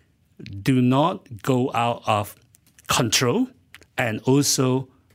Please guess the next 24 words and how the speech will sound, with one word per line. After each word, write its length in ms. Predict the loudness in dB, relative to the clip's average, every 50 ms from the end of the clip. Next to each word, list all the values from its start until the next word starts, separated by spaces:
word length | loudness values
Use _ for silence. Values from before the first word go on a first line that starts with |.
| -6
not 500 | -2 2 2 4 4 4 2 0 -2 -2
go 180 | -2 -2 0 0
out 180 | -2 -2 -2 0
of 140 | -2 -4 -4
fashion. 480 | -4 -6 -4 -4 -4 -4 -6 -6 -8 _ _ _ _ _ _ _ _ -20 _ _ -20 -20 _ _ _ _ _ _ -2
Do 100 | -2 0
not 180 | 2 2 4
go 80 | 4 4
out 80 | 2 2
of 60 | 0
control 320 | -2 -2 0 0 0 0
is 200 | 0 0 -2 -4 -2
obvious 460 | -4 -4 -2 -2 -2 -2 0 -2 -4
because 320 | -4 -4 -2 -2 -2 0 -2
you 80 | 0
do 100 | 0 0
not 160 | 0 0 0
want 160 | 0 -2 -2 -2
to 40 | -2
get 180 | -4 -4 -4
the 80 | -4 -6
house 300 | -6 -4 -4 -4 -4 -6
burned 320 | -6 -4 -2 -2 -2 -2
down. 160 | -4 -6 -12